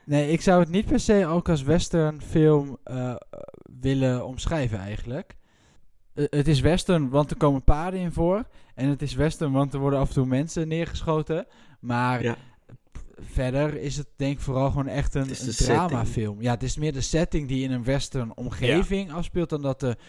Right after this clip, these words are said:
Speaker 3: Mhm.
Speaker 1: een westernfilm komt toch ook altijd met bepaalde verhaalelementen en structuren die hier niet
Speaker 2: Ja.
Speaker 1: echt in naar voren komen. Ik moet wel zeggen, jij haalde net inderdaad, eh, die, die genrebeschrijving aan. Dus ik zei romantische dramafilm.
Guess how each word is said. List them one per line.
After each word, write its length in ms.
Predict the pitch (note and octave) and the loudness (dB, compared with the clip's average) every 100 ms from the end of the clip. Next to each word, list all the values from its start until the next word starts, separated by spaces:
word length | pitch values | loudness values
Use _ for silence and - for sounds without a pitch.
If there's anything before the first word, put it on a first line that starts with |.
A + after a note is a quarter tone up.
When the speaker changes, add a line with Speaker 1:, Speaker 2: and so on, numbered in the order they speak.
| - _ _ _ | -20 _ _ _
Speaker 3:
Mhm. 300 | A#2 A2 A#2+ - | -12 -12 -12 -12
Speaker 1:
een 140 | A#2+ | -4
westernfilm 580 | B2 F#3+ - F#3 F#3+ F3+ | 0 0 -2 -2 0 0
komt 180 | E3+ D3+ | -6 -4
toch 140 | D#3+ | -4
ook 220 | C#3 E3+ | -2 -2
altijd 260 | E3+ D3+ C#3+ | 0 0 0
met 200 | D3 - | -2 -2
bepaalde 500 | - - C#3+ C#3 C3+ | -2 2 4 2 2
verhaalelementen 1120 | C3 A#2 C3+ C3+ B2+ B2 B2 B2 B2 A#2+ A#2 | 0 2 2 2 0 0 2 2 0 0 0
en 140 | A2 A#2 | 0 -8
structuren 640 | - A#2 _ A#2+ A#2 A2+ | -6 -8 _ 0 0 -2
die 180 | A2 A2 | -4 -2
hier 260 | G#2+ G#2+ A2 | 0 -2 -2
niet 140 | A2 | -2
Speaker 2:
Ja. 120 | A#2+ | 0
Speaker 1:
echt 180 | A#2 - | 0 -2
in 100 | A2 | -4
naar 140 | G#2+ | -6
voren 300 | G#2 G2+ F#2+ - | -6 -8 -8 -12
komen. 380 | - G#2 C3 _ _ _ _ _ _ _ _ | -14 -14 -18 _ _ _ _ _ _ _ _
Ik 120 | E3+ | 0
moet 140 | F#3 E3+ | 2 4
wel 180 | G3+ | 4
zeggen, 380 | - A3+ G#3+ G3 | 6 0 2 0
jij 220 | D#3 F3 | 2 4
haalde 280 | E3+ F#3 F#3+ | 4 2 -2
net 240 | F3 E3+ C3+ | -4 -6 -6
inderdaad, 500 | D#3+ D3+ D#3 D3 - | -10 -4 -2 -2 -6
eh, 160 | - D3 | -6 -2
die, 260 | D3+ C#3 | 0 0
die 140 | B2 A#2+ | -2 -2
genrebeschrijving 1000 | A#2+ C#3 F3 F3+ D#3+ - D#3+ D#3+ D#3+ | 2 2 2 0 0 2 4 2 -2
aan. 200 | C#3 E3 | -2 -2
Dus 240 | D#3 C#3 B2 | 0 -2 -4
ik 200 | - C3+ | -10 -4
zei 200 | C#3+ C3 | -2 0
romantische 600 | B2 B2 C#3 D3+ A2+ A2+ | -2 0 -2 -2 -6 -2
dramafilm. 800 | - A2 C3 D3+ - D#3+ F3+ | -2 -2 -4 -4 -2 0 0